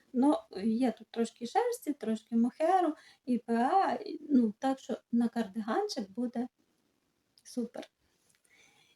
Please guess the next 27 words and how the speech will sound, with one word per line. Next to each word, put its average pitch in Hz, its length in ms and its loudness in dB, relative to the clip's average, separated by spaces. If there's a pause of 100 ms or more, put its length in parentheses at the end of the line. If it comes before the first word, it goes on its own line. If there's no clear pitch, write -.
І - 80 -4
так, 262 300 4
дівчаточка, 226 680 -4
буду 285 280 2
підключатися 247 840 0 (100)
по 262 80 4
можливості 233 1040 2 (540)
і 269 180 8
розказувати, 277 800 0
що 262 220 -4
в'яжу. 262 580 2 (600)
Е, 226 460 2 (240)
нас 254 500 6
досить 269 500 0
багато 254 440 6
бере 214 300 -4
участь 233 760 -2
дівчат, 254 640 0
так 254 200 2
що 254 180 -2
ви, 247 140 2
м, 247 180 4 (560)
вже 269 320 2
не 349 80 10
буде 277 300 6
ні 269 140 6
списків 294 640 2